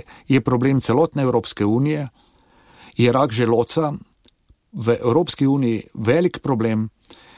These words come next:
v baltskih državah, v Sloveniji, v Romuniji in, eh, in v Portugalski. Torej,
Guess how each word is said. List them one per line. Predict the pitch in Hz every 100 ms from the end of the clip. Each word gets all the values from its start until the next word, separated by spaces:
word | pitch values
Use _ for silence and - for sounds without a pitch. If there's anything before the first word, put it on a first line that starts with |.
| - -
v | - 104
baltskih | 104 113 - 160
državah, | 151 160 131 131 135 123 - - - _ _ _ _ _ _ _ _
v | 104
Sloveniji, | 120 - 110 98 104 101 123 156 147 - _ _ _ _ _ _ _ -
v | 120
Romuniji | 127 120 110 110 123 151 143 110 _ _ _ _ _ _ _ _ _ -
in, | 127 147 147 -
eh, | 117 117 117 107 _ -
in | 120 139 135 -
v | 123 120 - _ _
Portugalski. | - 117 98 131 104 92 -
Torej, | 104 160 156